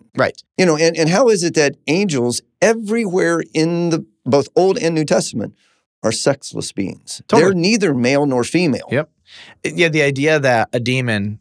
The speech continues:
Speaker 1: can become a human, have genetically demonic sperm
Speaker 2: Yeah.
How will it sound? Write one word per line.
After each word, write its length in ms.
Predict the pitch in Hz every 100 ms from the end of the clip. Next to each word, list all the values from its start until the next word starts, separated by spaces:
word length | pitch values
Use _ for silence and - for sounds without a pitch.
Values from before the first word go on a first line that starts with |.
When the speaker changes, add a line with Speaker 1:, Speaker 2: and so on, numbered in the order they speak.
| -
Speaker 1:
can 140 | 127
become 480 | 113 - - 165 170
a 40 |
human, 560 | 147 - 101 87 90 120 - _ _
have 480 | - 127 110 107 - _ _ _ _ _ _ _ 139
genetically 840 | 117 135 127 131 151 180 170 180
demonic 800 | 165 139 127 113 120 139 123 - _ _ _ _
sperm 680 | - - - 123 82 95 - _ _
Speaker 2:
Yeah. 260 | 147 131